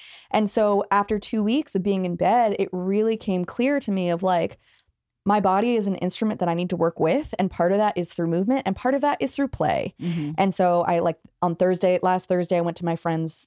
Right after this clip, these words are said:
Speaker 1: the Blushes. They had a listening party and I dressed all crazy. And, like, I remembered that play and fun is how I get, how I get myself to answer emails.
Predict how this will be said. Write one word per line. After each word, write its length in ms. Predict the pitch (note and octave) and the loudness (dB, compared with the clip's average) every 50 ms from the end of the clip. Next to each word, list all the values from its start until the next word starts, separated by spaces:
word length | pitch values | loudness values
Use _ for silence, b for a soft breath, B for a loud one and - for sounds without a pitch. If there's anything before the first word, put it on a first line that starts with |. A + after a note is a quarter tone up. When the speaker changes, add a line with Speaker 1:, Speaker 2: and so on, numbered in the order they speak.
| - | -10
Speaker 1:
the 100 | - F3 | -8 -4
Blushes. 380 | E3 - A3+ C4 C4 - C4 G#3+ | 0 2 2 2 2 0 -2 0
They 80 | - | 2
had 100 | F#3 E3 | 2 2
a 20 | E3 | 2
listening 320 | F3 G#3+ - B3 A#3+ A3+ | 0 -2 0 -2 -2 -2
party 260 | G#3+ A3+ A3 A3 G#3+ | 0 0 0 0 0
and 120 | G3+ F3 C3 | -2 -2 -4
I 60 | G2 | -6
dressed 400 | - - F#3 E3 F3+ - - - | -4 -4 -2 -4 -4 -6 -6 -6
all 100 | - - | -6 -6
crazy. 640 | - - - C#4 C#4+ C4+ B3 A#3+ C4 C4 B3+ B3 | -4 0 0 2 2 2 0 0 0 0 2 2
And, 100 | A#3 G3 | 0 0
like, 200 | F3+ E3 E3+ - B B B B B B B B B B _ _ _ - | 0 -2 -2 -4 B B B B B B B B B B _ _ _ 0
I 100 | A#3 A#3 | 0 0
remembered 640 | A#3 A3+ A#3 A3 A3 A3 A3+ B3 B3+ C4 C4 B3+ G#3+ | 2 0 0 0 2 2 2 4 4 4 4 4 2
that 200 | A3+ F#3+ - - | 0 -2 -2 -4
play 460 | - - A3 A3 G#3+ A3+ A#3 A#3+ A#3+ | -2 0 2 2 4 2 2 0 0
and 180 | - - F#3+ F#3 | 0 -2 -4 -4
fun 300 | _ - A3 G#3+ G#3+ G#3+ G#3+ | _ 0 2 2 2 0 0
is 240 | - G3 F#3 - - _ - | 0 -2 -2 -4 -8 _ -10
how 380 | - - - - C4+ C#4+ D4 D4 | -8 -6 0 2 4 4 4 4
I 140 | D4 C#4 B3 | 2 2 0
get, 360 | F#3+ - G3 F#3 G3 - - - | 0 2 2 2 2 0 -4 -6
how 240 | G#3+ G3+ A#3+ C4+ D4 | -4 0 2 2 4
I 80 | D4+ C#4 | 2 2
get 120 | C4 B3 | 0 0
myself 280 | A#3+ A3+ A3 A#3 G#3 - | 0 0 0 -2 -2 -2
to 80 | G3 | -2
answer 220 | F#3 F3+ - - - | -4 -4 -4 -6 -8
emails. 540 | - D3 C3 - - - - A3 - - | -8 -8 -8 -8 -10 -10 -10 -8 -10 -10